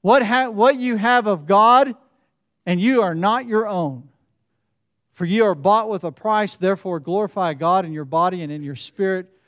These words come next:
which are God's." You're not your own. That's what Paul was telling the church at Corinth.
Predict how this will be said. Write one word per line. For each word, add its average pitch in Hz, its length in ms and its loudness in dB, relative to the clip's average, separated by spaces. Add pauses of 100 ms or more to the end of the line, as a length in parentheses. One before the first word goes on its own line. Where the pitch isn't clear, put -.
(200)
which 185 300 -2
are 170 220 -4
God's." 139 720 -10 (4000)
You're 247 180 0
not 208 280 -4
your 214 200 -4
own. 143 340 -8 (1500)
That's 240 220 0
what 277 200 0
Paul 240 280 2
was 202 160 -6
telling 220 300 -4
the 175 80 -8
church 202 340 -6
at 156 100 -18
Corinth. 160 420 -10